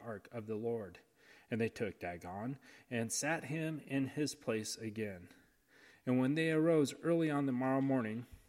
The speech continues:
behold, Dagon was fallen upon his face to the ground before the ark of the Lord. And the head of Dagon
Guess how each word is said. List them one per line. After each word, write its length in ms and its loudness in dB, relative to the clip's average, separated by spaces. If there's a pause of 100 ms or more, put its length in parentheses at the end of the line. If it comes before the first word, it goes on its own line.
(600)
behold, 360 4
Dagon 580 -4
was 180 0
fallen 320 0
upon 320 -4
his 220 -4
face 320 -2
to 120 -8
the 120 0
ground 260 -2
before 300 -2
the 140 -6
ark 240 -8
of 80 -10
the 100 0
Lord. 400 0 (580)
And 140 -2
the 80 -6
head 420 -2
of 180 -6
Dagon 600 -2